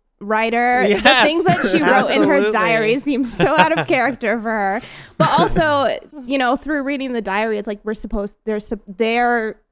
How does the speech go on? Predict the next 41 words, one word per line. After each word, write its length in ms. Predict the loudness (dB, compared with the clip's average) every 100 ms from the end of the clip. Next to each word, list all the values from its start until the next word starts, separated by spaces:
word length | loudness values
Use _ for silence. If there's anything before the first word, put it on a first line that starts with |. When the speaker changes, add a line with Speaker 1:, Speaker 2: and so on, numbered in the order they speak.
| _
Speaker 1:
supposed 420 | -10 -6 -4 -6
to 40 | -8
be 100 | -10
getting 380 | -6 -4 -2 -4
all 140 | -6
this 240 | -6 -10
information. 1160 | -8 -8 -6 -8 -6 -6 -6 -10 -16 -14 -12 -12 _ _ _ _ _ _ -12
But 240 | -4 -2
it 100 | -2
just 180 | -4 -6
seems 320 | -6 -6 -6
so 920 | -10 -4 0 2 2 2 0 -2 -8 _ _
last 520 | -8 -2 -2 -2 -6
minute 460 | -8 -4 -2 -4 -4
where 160 | -6 -6
they 180 | -4 -4
were 120 | -4
like, 220 | -6 -6 -4
"Oh, 120 | -2
we 200 | -2 -4
need 300 | -4 -6 -6
to, 400 | -4 -2 -4 -6 _ _ _ _
like, 140 | -6 -4
we 140 | -2
need 240 | -2 -4
to 120 | -6 -4
add 300 | -2 -2 -2
this 240 | -4 -2
in 260 | -2 -2 -4
to 100 | -4
tie 260 | -4 -2
it 80 | -2
into 240 | -4 -6 -6
the 140 | -6
last 400 | -4 -2 -4 -6
movie." 520 | -6 -6 -6 -6 -6
I'm 160 | -6 -8
like, 200 | -8 -8
"If 120 | -10
you're 140 | -10
gonna, 160 | -6 -2